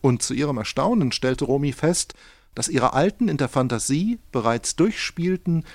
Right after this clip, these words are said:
was bis vor kurzem für sie noch gar nicht vorstellbar gewesen war. Die gut gelaunte Unruhe ihrer Leute hatte etwas Kindliches, Unschuldiges. Jetzt waren sie so alt geworden und hatten tatsächlich etwas gefunden,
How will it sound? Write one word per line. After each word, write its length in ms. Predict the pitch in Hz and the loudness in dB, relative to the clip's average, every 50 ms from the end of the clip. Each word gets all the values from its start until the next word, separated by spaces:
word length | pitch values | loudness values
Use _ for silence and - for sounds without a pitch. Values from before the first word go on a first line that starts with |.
| - - - - | -20 -20 -18 -8
was 140 | - 117 - | -6 -6 -4
bis 180 | - 123 - - | -2 -2 -4 -2
vor 200 | - 113 110 - | -4 -6 -6 -2
kurzem 420 | - 151 156 160 - - 165 143 | 2 2 2 2 0 -2 -2 -2
für 160 | - 143 127 | 2 0 0
sie 180 | 104 113 123 117 | 2 2 0 0
noch 200 | 117 110 - - | 0 -2 0 0
gar 160 | 127 117 123 | 0 2 2
nicht 180 | 131 127 - - | 0 -2 -4 -8
vorstellbar 640 | - - 139 135 - - - 117 110 110 110 107 | -2 0 0 0 2 0 -2 -2 0 0 0 0
gewesen 460 | 104 110 101 107 110 101 95 120 110 98 | 0 -2 0 0 0 0 0 -2 -2 0
war. 260 | 110 113 110 110 - - - - - - - - - - _ - - | 2 2 2 2 0 -6 -20 -20 -20 -20 -20 -20 -20 -20 _ -14 -10
Die 100 | - - | -8 -4
gut 240 | - 196 240 - - | 2 2 2 2 4
gelaunte 480 | 220 175 131 123 127 151 180 - 147 - | 4 4 6 6 4 4 4 2 0 0
Unruhe 480 | 151 156 180 196 175 175 170 175 165 139 | 2 4 4 6 6 6 4 4 2 2
ihrer 300 | - 120 113 113 113 110 | -2 -4 -2 -2 -2 0
Leute 540 | 113 120 117 120 135 131 - 135 131 127 - - - _ - _ - | 2 4 4 4 4 2 0 -2 -4 -4 -6 -16 -20 _ -20 _ -10
hatte 220 | - 131 123 151 139 | -8 -6 -4 -4 -6
etwas 360 | 123 - 147 143 - - - | -6 -6 -6 -6 -6 -6 -10
Kindliches, 840 | - - 135 123 120 113 - 101 101 - - 107 104 - - - - - - - | -4 -2 -2 -2 -2 -4 -4 -6 -6 -4 -4 -6 -4 -6 -8 -10 -12 -20 -16 -4
Unschuldiges. 840 | - 143 131 127 - - - 104 101 101 107 101 107 - - - - - - - - - - - - - - - - _ - - - | 0 0 0 0 0 -2 -2 -2 0 -2 -2 -2 -4 -4 -4 -8 -8 -12 -20 -20 -20 -20 -20 -20 -20 -20 -20 -20 -20 _ -18 -6 -2
Jetzt 300 | 127 123 - - - 110 | -2 -2 -2 -4 -4 -2
waren 240 | 117 113 120 123 | -2 0 0 0
sie 120 | 110 113 107 | 0 0 0
so 280 | 95 98 139 156 165 | 2 2 2 2 2
alt 300 | - 123 113 131 131 - | 2 0 0 0 0 0
geworden 460 | - 135 120 123 123 120 120 127 117 107 - - - - - - - - | -4 0 4 6 4 4 4 2 -4 -4 -6 -16 -20 -20 -20 -20 -18 -6
und 160 | - 123 - 135 | -6 -2 2 2
hatten 240 | 131 - 139 123 | 2 2 2 -2
tatsächlich 680 | - - 165 196 196 - - 170 151 - - 160 135 - | 0 0 0 0 0 0 0 0 0 2 0 0 0 0
etwas 320 | 120 - - 127 117 - | -4 -4 -4 -6 -6 -2
gefunden, 640 | - 123 - - - 151 151 151 131 - 139 127 | -4 -6 -4 0 2 2 2 2 0 -2 -6 -6